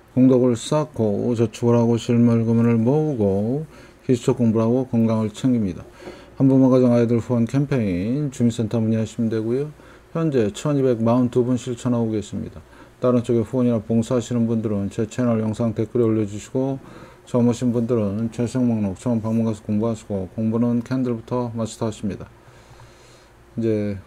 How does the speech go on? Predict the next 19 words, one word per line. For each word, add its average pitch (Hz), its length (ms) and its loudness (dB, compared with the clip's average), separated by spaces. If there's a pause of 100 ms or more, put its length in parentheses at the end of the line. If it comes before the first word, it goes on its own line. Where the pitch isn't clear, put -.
(140)
우리나라 151 500 4
시장과 143 500 0
미국 123 220 2
시장 117 240 -4
조금 139 320 -4
괴리가 139 360 4
있는데요. 110 500 -2 (560)
하나하나씩 127 720 0
좀 113 160 -2
보시겠습니다. 110 760 -8 (760)
네, 113 120 -2
다음 131 260 0
금융 127 240 2
뉴스의 131 360 0
국제 120 320 -2
경제 123 240 0
보시면, 113 800 -4 (300)
네, 92 420 -2
티에스엠씨 135 920 -2